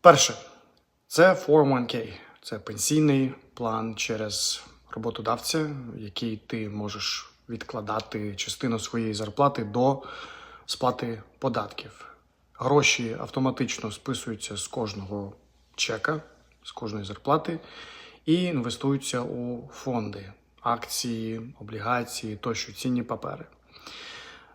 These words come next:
Як це працює? Ти робиш внески до сплати податків, тобто таким чином зменшуєш свій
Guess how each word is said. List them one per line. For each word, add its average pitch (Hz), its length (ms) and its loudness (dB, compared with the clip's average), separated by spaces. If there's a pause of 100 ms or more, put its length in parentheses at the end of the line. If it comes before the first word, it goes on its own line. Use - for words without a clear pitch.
(140)
Як 147 200 6
це 147 100 4
працює? 113 640 0 (840)
Ти 113 340 -2 (220)
робиш 120 360 -2
внески 123 360 -2
до 107 320 -2 (120)
сплати - 340 -6
податків, 160 840 4
тобто - 240 -10
таким - 220 -4
чином 143 260 4
зменшуєш 117 540 0
свій 117 340 -4